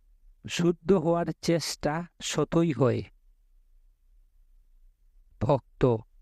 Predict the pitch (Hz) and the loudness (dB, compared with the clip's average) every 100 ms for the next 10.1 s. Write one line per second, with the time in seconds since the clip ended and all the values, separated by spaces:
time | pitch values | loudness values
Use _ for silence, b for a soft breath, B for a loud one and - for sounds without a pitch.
0 | _ _ _ _ _ _ - - 147 160 | _ _ _ _ _ _ -4 -4 -2 0
1 | 180 156 139 147 156 170 160 - 156 151 | 0 2 2 4 2 0 0 0 0 0
2 | 170 160 - 156 117 - - - 151 143 | 0 0 0 0 -2 -6 -6 -2 -2 -2
3 | 135 127 131 143 147 - 151 139 131 131 | -2 0 2 2 0 0 -2 0 0 2
4 | 143 143 143 - 135 139 139 143 139 143 | 0 0 0 2 2 2 2 2 0 0
5 | 147 - _ _ _ _ _ _ _ _ | -2 -6 _ _ _ _ _ _ _ _
6 | _ _ _ _ _ _ _ _ _ _ | _ _ _ _ _ _ _ _ _ _
7 | _ 131 123 131 120 - 123 110 - _ | _ 0 2 0 0 0 -2 -2 -8 _
8 | _ _ _ _ _ 143 127 135 143 175 | _ _ _ _ _ -2 2 2 2 2
9 | 185 - 165 151 135 127 135 139 135 147 | 2 0 -2 -2 0 2 2 0 0 -2